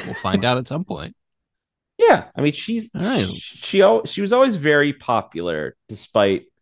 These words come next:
Speaker 2: not being, like, a particularly heavily featured act, um,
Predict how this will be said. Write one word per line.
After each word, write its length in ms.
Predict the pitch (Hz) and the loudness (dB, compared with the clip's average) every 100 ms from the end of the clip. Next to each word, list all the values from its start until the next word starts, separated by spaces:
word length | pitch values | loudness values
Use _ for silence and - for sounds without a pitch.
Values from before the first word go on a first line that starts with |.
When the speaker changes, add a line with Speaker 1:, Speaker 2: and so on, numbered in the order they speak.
| _ _ _ _ | _ _ _ _
Speaker 2:
not 400 | 104 107 104 - | -4 0 -2 -4
being, 420 | 104 104 95 90 - | -8 -6 -4 -6 -4
like, 220 | 85 85 | -6 -6
a 60 | |
particularly 680 | 90 95 - 95 101 92 82 | -10 -10 -10 -6 -2 0 -2
heavily 440 | - 98 85 85 | -2 -2 -2 -6
featured 640 | - - 90 - 85 85 95 _ _ _ - | -8 -6 -6 -6 -8 -8 -10 _ _ _ -6
act, 600 | 67 67 - - - - _ _ _ _ _ _ _ | -4 -6 -10 -20 -20 -20 _ _ _ _ _ _ _
um, 500 | 73 60 62 58 57 | -6 -4 -6 -10 -18